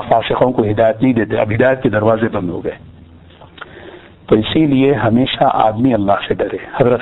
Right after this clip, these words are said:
حکیم الامت تھانوی رحمۃ اللہ علیہ فرماتے ہیں، کچ فہمی اللہ کے عذابوں میں سے ایک عذاب ہے۔ کسی کا فہم ٹیڑھا ہو جائے، وہ اللہ کے عذاب میں جو بولتے ہیں اس کا الٹا لے رہا ہے۔ کم فہمی ایک دوسری درجہ ہے۔ کم فہم،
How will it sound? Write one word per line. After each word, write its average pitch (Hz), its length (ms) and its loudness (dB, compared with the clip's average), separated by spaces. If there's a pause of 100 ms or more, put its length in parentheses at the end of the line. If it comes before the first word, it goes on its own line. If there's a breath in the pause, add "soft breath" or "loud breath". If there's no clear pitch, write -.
حکیم 117 260 2
الامت 117 360 2 (460 loud breath)
تھانوی 120 340 2
رحمۃ 110 260 -2
اللہ 117 160 4
علیہ 120 220 0
فرماتے 113 400 0
ہیں، 147 100 2
کچ 175 440 -4
فہمی 143 340 2
اللہ 120 240 2 (140)
کے 135 60 0
عذابوں 113 440 2
میں 120 200 0
سے 113 60 -6
ایک 98 140 -6
عذاب 87 320 0
ہے۔ - 100 -20 (1800 loud breath)
کسی 139 200 -2
کا 127 100 2 (120)
فہم 147 280 2
ٹیڑھا 143 360 2
ہو 139 160 0
جائے، 101 240 0 (680 loud breath)
وہ 123 60 6
اللہ 127 300 2
کے - 80 2
عذاب 107 340 2
میں 107 100 -10 (140)
جو 139 180 2
بولتے 147 260 2
ہیں 139 100 2
اس - 80 -16
کا 123 60 4
الٹا 107 280 0
لے 92 160 -2
رہا 104 140 -10
ہے۔ - 280 -20 (100)
کم 233 200 2
فہمی 226 360 2
ایک 160 280 0
دوسری 190 320 2
درجہ 120 280 2
ہے۔ 87 100 0 (400 loud breath)
کم 240 180 2
فہم، 240 360 2